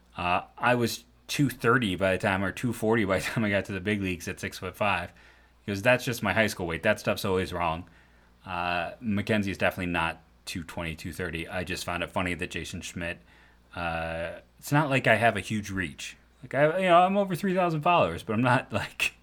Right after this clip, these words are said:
not a huge one, and he somehow found that one and responded to it. But just to go back around, I don't know what you do. I don't know. In an ideal world, because of how maddeningly inconsistent and because just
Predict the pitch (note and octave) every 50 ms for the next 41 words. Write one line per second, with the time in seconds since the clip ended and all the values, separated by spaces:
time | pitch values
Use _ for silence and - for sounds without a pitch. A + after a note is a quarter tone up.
0 | _ _ - - - - - - - - - - _ _ - C#3+ E3+ F#3 F3+ E3
1 | C3+ - - D#3 C#3+ D3 C#3 C3+ B2+ G#2+ G2 F#2 F#2+ F#2+ F#2 G2+ F#2+ - - F2+
2 | E2 F2+ F2 E2+ - F2 E2+ E2+ E2+ E2 F2 F2 F2 F2 E2+ E2+ E2+ E2 - -
3 | G2 F#2 F#2 F#2 D#2+ D#2 E2+ E2 E2+ - - - - - - - - - - _
4 | _ _ _ - A2 G2+ F#2+ F#2 - - - - - _ _ _ _ _ _ _
5 | - C#3+ - G#2 - - E2 F2 G2 F2+ D#2+ E2 F#2 G2 A2 A2+ - A2 F#2 D#2+
6 | D#2+ D#2+ D#2+ E2 E2 E2 - - - _ _ _ _ _ _ _ _ _ _ _
7 | _ _ - - - B2+ C3 D3 C#3+ B2+ - A#2+ G2+ F#2+ E2 - - - - _
8 | _ _ _ _ _ - - A2 G#2 G2 - A2+ A2 A2+ A2 G#2+ G#2 G#2 G#2 G#2
9 | G#2 G#2 G#2 - - - _ _ _ _ _ _ _ _ _ _ _ _ _ _
10 | _ _ _ - _ - - _ _ _ _ _ _ _ _ _ A#2+ B2+ C3 A#2+
11 | A#2 G#2 G#2+ A#2+ A#2+ A#2 C3 B2 B2 A#2 G2+ A2+ B2+ C#3 C3+ B2+ A#2 G#2+ A2+ G#2
12 | G2+ - - - - G2+ - - - - A#2+ A#2+ C3 B2+ A2+ - A2+ A2+ G#2+ G#2+
13 | G#2+ G#2+ G#2+ G2+ F#2 F2+ F2+ F2+ G2 G#2+ G#2 G2 G2 G#2 G2+ F#2+ F#2 F#2+ F#2+ -
14 | G#2+ F#2+ - A#2 - - G#2+ G2 G#2+ A2+ A#2 A#2 A2+ B2+ A2+ - B2 A2 - -